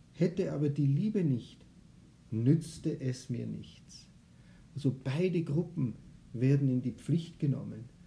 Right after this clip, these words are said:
und daran erinnert, dass es einen höheren Weg gibt, den des Glaubens, der Hoffnung und der Liebe. Für jetzt bleiben Glaube, Hoffnung, Liebe. Diese drei.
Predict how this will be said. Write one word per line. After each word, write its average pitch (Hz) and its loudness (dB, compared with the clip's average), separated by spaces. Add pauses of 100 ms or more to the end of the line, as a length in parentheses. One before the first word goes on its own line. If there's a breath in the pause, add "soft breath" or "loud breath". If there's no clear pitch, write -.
(280 loud breath)
und 135 0
daran 143 4
erinnert, 156 2
dass 131 0
es 131 -2
einen 123 0 (120)
höheren 165 2
Weg 123 2
gibt, - -12 (520 loud breath)
den 147 2 (680)
des - -6
Glaubens, 123 0 (380)
der 107 -8
Hoffnung 139 0 (520)
und 117 -4
der 123 4
Liebe. 107 -6 (480)
Für - 0
jetzt 127 -2
bleiben 113 -2 (640)
Glaube, 131 -2 (540)
Hoffnung, 139 0 (280)
Liebe. 107 -4 (720)
Diese 151 2
drei. 107 -8